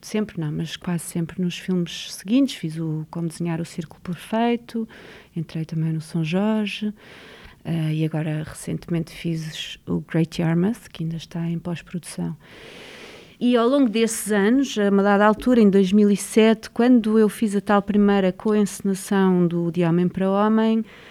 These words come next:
surgiu um projeto muito bonito, que foi, não foi uma encomenda, mas foi um encontro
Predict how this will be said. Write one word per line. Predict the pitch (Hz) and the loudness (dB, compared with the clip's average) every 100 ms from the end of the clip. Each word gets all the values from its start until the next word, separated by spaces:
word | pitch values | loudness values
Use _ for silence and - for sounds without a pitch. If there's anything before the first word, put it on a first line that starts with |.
| - | -20
surgiu | - 208 180 175 208 220 226 226 220 220 - | -6 -4 -4 -2 2 4 4 4 2 0 -2
um | - 208 | 0 0
projeto | 208 208 196 214 208 - - | 0 -4 2 2 2 -2 -4
muito | 196 190 180 - 196 185 180 | 0 2 0 -4 -6 -4 -2
bonito, | 175 190 220 - 240 240 - - - - | 0 0 0 -4 -4 -4 -6 -20 -20 -14
que | - | -6
foi, | 190 - 202 196 196 202 196 190 - _ _ - | -6 -2 0 2 4 4 2 -2 -10 _ _ -6
não | 233 | -6
foi | 254 359 | -2 2
uma | 339 294 | 4 4
encomenda, | - 262 294 269 240 | 4 4 6 4 4
mas | 220 | 2
foi | - 247 240 | 4 4 6
um | 226 | 6
encontro | 226 214 240 247 240 220 220 | 6 4 4 4 4 2 0